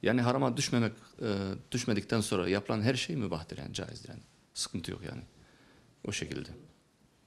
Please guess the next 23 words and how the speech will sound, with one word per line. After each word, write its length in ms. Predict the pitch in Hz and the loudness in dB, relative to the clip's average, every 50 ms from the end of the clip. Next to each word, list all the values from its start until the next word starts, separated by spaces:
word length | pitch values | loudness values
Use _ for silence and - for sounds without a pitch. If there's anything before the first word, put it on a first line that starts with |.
| _ _ - - - - - - - - - - - | _ _ -20 -20 -20 -20 -20 -20 -20 -20 -10 0 4
Diğer 180 | 127 135 143 | 4 6 6
soruda 280 | 135 - 151 156 147 147 | 4 2 0 2 2 2
mesela 380 | 135 135 - 135 131 123 123 | 2 2 2 4 4 4 4
bir 80 | 123 131 | 2 0
ilginç 260 | - 113 117 123 120 | 0 2 2 0 0
soru 220 | 120 - 113 110 107 | 2 2 2 2 4
daha. 200 | 110 127 147 156 - - - - - - - - - - - - _ - - - - | 2 2 0 -2 -8 -14 -20 -20 -20 -20 -20 -20 -20 -20 -20 -20 _ -20 -14 -10 -6
Bizi 340 | - 98 107 107 123 131 - | -2 0 2 2 4 4 4
arıyorlar, 380 | 123 117 104 95 95 98 98 | 4 4 4 4 4 2 2
diyorlar 300 | 110 131 123 113 101 98 | 2 2 2 2 2 2
ki, 220 | - 127 127 - - | 2 0 -2 0 -2
"İşte 280 | - - - - 101 92 | -4 -2 0 0 2 2
benim 200 | 110 113 104 101 | 2 2 2 4
oğlum 300 | 101 104 104 110 113 - | 4 4 4 2 2 2
üniversitede 400 | 107 107 107 104 - - 78 80 | 2 2 2 2 0 -2 -2 -2
okuyor. 420 | 76 78 - 104 120 127 - - - _ - - - - - - - - _ - - | -2 -2 0 -2 -2 -2 -6 -12 -20 _ -20 -20 -20 -20 -20 -20 -20 -20 _ -14 -10
Ben, 240 | - - 104 113 117 | -4 0 2 4 4
e, 480 | 110 110 107 - - 110 101 98 104 - | 2 2 0 -2 -2 0 0 0 0 0
illa 320 | - 120 120 107 101 92 92 | 2 2 2 2 2 2 2
ben 180 | 104 107 110 - | 2 2 2 2
evlenmek 320 | - 101 104 104 107 107 - | 2 2 4 4 4 2 2
istiyorum." 380 | - - - 92 85 78 73 | -2 -2 0 0 0 0 0
diyor. 260 | 76 73 71 - - | -2 -4 -6 -6 -12